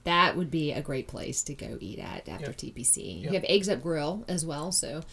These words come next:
Speaker 2: Yep.
Speaker 1: right next door to the new Quigley's. So Eggs Up is a really great place if you're looking for breakfast before a round. But yeah, all there within, um, a mile and a half, two miles from T P C.
Speaker 2: So that kinda leads into the question,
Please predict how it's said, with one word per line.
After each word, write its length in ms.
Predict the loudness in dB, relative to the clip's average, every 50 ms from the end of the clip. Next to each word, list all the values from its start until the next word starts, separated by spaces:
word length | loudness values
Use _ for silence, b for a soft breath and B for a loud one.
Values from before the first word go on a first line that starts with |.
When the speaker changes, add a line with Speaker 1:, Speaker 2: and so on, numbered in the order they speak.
| B B B
Speaker 2:
Yep. 80 | B -12 B B B
Speaker 1:
right 200 | 4 4 6 6
next 200 | 4 2 2 2
door 140 | 4 4 4
to 280 | 4 4 2 2 0 -2 -4 -6 -4
the 120 | -2 0
new 240 | 2 2 0 0 -2 -4 -6 -6 -2
Quigley's. 440 | -2 -2 0 0 0 0 2 2
So 300 | 0 0 0 -2 -2 -2 0 0
Eggs 220 | 0 4 6 6
Up 160 | 6 6 2
is 100 | 0 0
a 60 | 2
really 240 | 2 2 2 2 0
great 220 | 0 -2 -4 -4 -2
place 260 | -2 -2 0 0 -2
if 140 | -2 -4 -6
you're 140 | -10 -10 -10
looking 280 | -10 -12 -12 -12 -14
for 140 | -14 -12 -14
breakfast 500 | -10 -8 -8 -8 -8 -8 -10 -10 -10 -10
before 340 | -14 -16 -14 -14 -12 -10 -10
a 60 | -10
round. 460 | -10 -10 -10 -10 -12 -10 -12 -12 -12 -10
But 180 | -12 -10 -10
yeah, 160 | -10 -8 8 8 8 8 10
all 200 | 6 2 2 2
there 320 | 2 2 2 4 4 2 2 -2 B B B B B B B B -6
within, 460 | -4 -2 -2 -2 -2 -2 -4 -6 -8 -12 -18 -12 -10 -10 -8 -8
um, 320 | -8 -8 -8 -10 -6 -4 -2 -2 -2 -4 -6 -10 -12 -10
a 80 | -8 -8
mile 280 | -8 -8 -8 -8 -8
and 80 | -8 -8
a 40 | -8
half, 160 | -10 -12 -12
two 140 | -12 -10 -10
miles 260 | -10 -8 -10 -10 -10
from 120 | -10 -12 -12
T 160 | -10 -12 -12 -12
P 80 | -10
C. 280 | -10 -8 -8 -8 -10 -12 B B B B B B B B
Speaker 2:
So 100 | 4 6
that 140 | 6 8 10
kinda 240 | 10 12 12 12
leads 180 | 12 10 10 8
into 140 | 6 6 6
the 80 | 6
question, 560 | 6 6 6 6 6 4 4 4 4 2 0